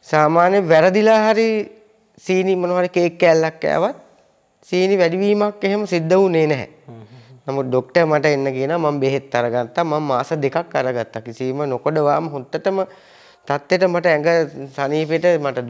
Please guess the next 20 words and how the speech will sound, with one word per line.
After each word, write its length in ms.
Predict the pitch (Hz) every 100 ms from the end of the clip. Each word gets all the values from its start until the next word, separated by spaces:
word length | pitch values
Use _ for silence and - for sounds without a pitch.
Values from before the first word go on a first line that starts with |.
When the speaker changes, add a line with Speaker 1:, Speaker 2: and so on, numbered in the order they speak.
| 123
Speaker 1:
දුවන්න 380 | 127 143 147 160
පුළුවන්, 480 | 151 165 170 165 156
උඩ 140 | 131 135
පයින්ද 320 | 147 170 180
Speaker 2:
දැන් 180 | 160 143
Speaker 1:
වැඩ 140 | 120
Speaker 2:
මේ 100 | 147
Speaker 1:
කරන්න. 200 | 180 180
Speaker 2:
වෙනකොට 80 | 190
මොන 240 | 190 190 170
වගේ 100 | 151
තත්ත්වයක්ද 440 | 143 - 135 127
තියෙන්නේ 300 | 131 123 123
ඔබට? 220 | 120 131 _ _ _ _ _ _ _ _ -
දැන් 100 | 123
Speaker 1:
මොකද? 100 | 151
Speaker 2:
කියන්නේ, 220 | 123 113 -
දැන් 180 | 127 127
මේ 200 | 127 143
වෙනකොට 340 | 156 156